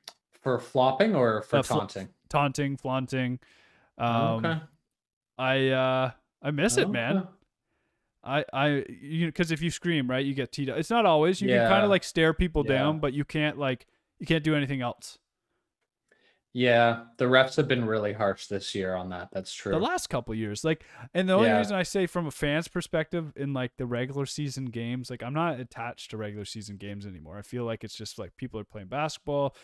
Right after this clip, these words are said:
Speaker 2: they're trying to get to the playoffs. But, like, you think back to, like, some of the highlights you see, or even the other games, like,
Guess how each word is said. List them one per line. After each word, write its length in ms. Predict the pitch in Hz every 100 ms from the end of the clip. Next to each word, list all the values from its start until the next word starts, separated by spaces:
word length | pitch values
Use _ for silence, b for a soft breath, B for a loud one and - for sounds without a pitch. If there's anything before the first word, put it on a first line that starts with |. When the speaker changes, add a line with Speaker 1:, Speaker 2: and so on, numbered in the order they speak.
| b b
Speaker 2:
they're 80 | 117
trying 220 | - 117
to 40 |
get 140 | 110 107
to 80 | 101
the 40 |
playoffs. 520 | - 117 120 123 - b b b _
But, 140 | 135
like, 340 | 135 131 123 _
you 140 | 175 226
think 200 | 262 135
back 280 | 131 135
to, 100 | -
like, 140 | 127 110
some 160 | 143 120
of 60 |
the 80 | 104
highlights 340 | 110 127 117 -
you 80 |
see, 360 | 110 123 117 117
or 120 | 104
even 220 | 110 113
the 80 | 110
other 200 | 104 113
games, 360 | 110 107 101 -
like, 140 | 104